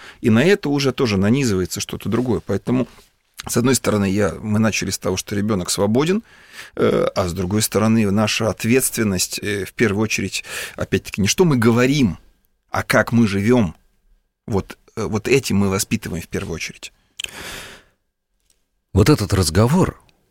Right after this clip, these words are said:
Speaker 2: стоило начать хотя бы ради того, чтобы услышать, отец Максим, то, что вы сейчас сказали.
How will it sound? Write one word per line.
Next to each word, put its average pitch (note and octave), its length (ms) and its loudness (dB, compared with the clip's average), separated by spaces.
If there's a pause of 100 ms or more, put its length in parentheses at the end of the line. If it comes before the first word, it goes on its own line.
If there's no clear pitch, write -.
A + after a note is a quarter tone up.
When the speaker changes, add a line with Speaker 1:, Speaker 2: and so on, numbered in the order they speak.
(180)
Speaker 2:
стоило D2+ 480 2
начать E2+ 680 0 (360)
хотя - 280 -2
бы C2+ 120 0
ради B1+ 220 -2
того, D#2 240 0
чтобы A#1+ 240 -6
услышать, - 640 -2
отец C2 280 -4
Максим, C2+ 300 -2
то, G#2 120 0
что - 180 -4
вы D#2+ 80 -2
сейчас - 300 -2
сказали. G#1+ 500 -6